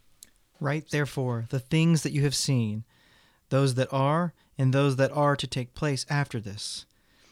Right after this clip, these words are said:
As for the mystery of the seven stars, that you saw in my right hand and the seven golden lampstands. The seven stars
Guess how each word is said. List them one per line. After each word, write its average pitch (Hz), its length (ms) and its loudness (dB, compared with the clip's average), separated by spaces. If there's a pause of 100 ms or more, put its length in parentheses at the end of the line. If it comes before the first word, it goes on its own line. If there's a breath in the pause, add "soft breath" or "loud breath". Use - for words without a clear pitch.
(120 soft breath)
As 131 160 0
for 165 300 0
the 147 100 0
mystery 160 460 0
of 147 80 -4
the 143 80 -6
seven 147 340 -2
stars, 117 720 -6 (340 soft breath)
that - 100 -10
you 135 120 -2
saw 143 360 -2
in 139 80 0
my 131 100 2
right 131 260 0
hand 120 460 -2
and 131 120 0
the 131 60 0
seven 143 540 -4 (180)
golden 139 320 0
lampstands. 117 760 -4 (320 soft breath)
The 127 80 -6
seven 143 300 0
stars 131 640 -2